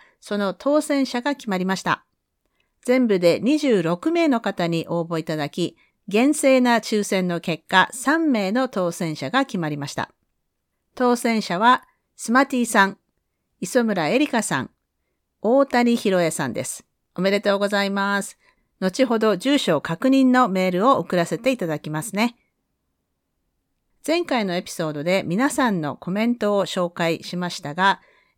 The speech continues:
エピソードの配信後にもたくさんメッセージをいただきました。全部読んでいます。本当にありがとうございます。そして、Instagramの方でもメッセージをいただきました。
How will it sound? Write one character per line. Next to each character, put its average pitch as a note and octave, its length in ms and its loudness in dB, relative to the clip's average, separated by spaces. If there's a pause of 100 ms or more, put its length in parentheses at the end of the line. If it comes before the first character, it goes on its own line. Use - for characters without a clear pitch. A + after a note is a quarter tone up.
エ B3+ 100 0
ピ - 80 -16
ソ G#3+ 200 0
ー F#3+ 60 0
ド E3 80 0
の D3+ 140 -6
配 A3+ 260 0
信 C#4+ 240 0
後 C#4 100 2
に C4 120 2
も F3+ 240 0
た E3 120 -8
く - 80 -18
さ C#4 200 -2
ん C#4+ 80 -2
メ C4+ 100 0
ッ - 20 0
セ B3+ 200 -2
ー F#3+ 40 -2
ジ F3 100 -2
を D3+ 40 0
い C#3 60 -2
た E3+ 80 -6
だ G3+ 120 -4
き - 80 -12
ま A#3+ 120 0
し - 100 -8
た。 E3 240 0 (240)
全 C4+ 240 2
部 A3 200 4
読 G3 160 -6
ん G3+ 60 -4
で F#3 100 -2
い F3 40 -2
ま F3 180 -2
す。 - 100 -10
本 A#3 180 -4
当 C4+ 100 -2
に C4 180 0
あ B2 80 -6
り G3 80 -4
が F#3+ 140 -4
と F3+ 100 -6
う E3 40 -6
ご E3 100 -6
ざ E3+ 140 -4
い E3+ 60 -2
ま E3+ 140 -2
す。 - 200 -10 (1800)
そ A3+ 100 -2
し - 120 -4
て、 G3+ 320 2
Instagram C#4+ 720 0
の G3+ 160 -2
方 F#3 180 -2
で E3 120 -4
も C4+ 180 0
メ G#3 120 -2
ッ - 40 -2
セ E3+ 180 -2
ー D3 60 -2
ジ E3 100 -8
を C4+ 80 0
い D4+ 60 0
た A#3 100 -4
だ E3 100 -4
き D#3 120 -14
ま C#3 100 -8
し - 80 -10
た。 - 220 -12